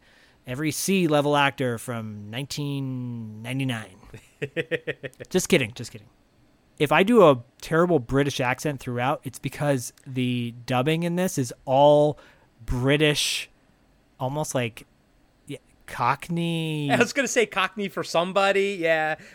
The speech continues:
Speaker 2: Like
Speaker 1: It sounds like David Irons throughout. I'm like, "This is what
Speaker 2: <laughs>
Speaker 1: David Irons when he does a bad impression of somebody.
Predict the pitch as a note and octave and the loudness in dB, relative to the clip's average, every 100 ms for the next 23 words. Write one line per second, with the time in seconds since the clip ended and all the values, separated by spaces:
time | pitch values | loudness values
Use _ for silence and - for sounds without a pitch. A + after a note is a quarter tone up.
0 | - C3+ C#3+ - F#3+ A3 G3 F3 E3+ D3+ | -6 -2 0 6 6 8 6 8 6 6
1 | C3 D#3+ F#3+ B2 - - C3 A#2+ A2 A2+ | 6 6 4 -2 -8 -2 0 2 2 2
2 | B2+ C3 D#3+ G#3+ G3 G#3 E3 E3+ D#3+ D#3 | 2 4 2 0 4 4 6 4 4 2
3 | D#3+ C#3 C#3+ C3+ C#3+ C3+ A2+ A2 A#2 A#2+ | 2 0 0 2 2 2 -4 0 4 4
4 | C#3 D#3+ E3+ D#3+ F#3 F3+ D#3 F#3 G#3 | 2 0 0 0 -4 -6 -4 -2 -2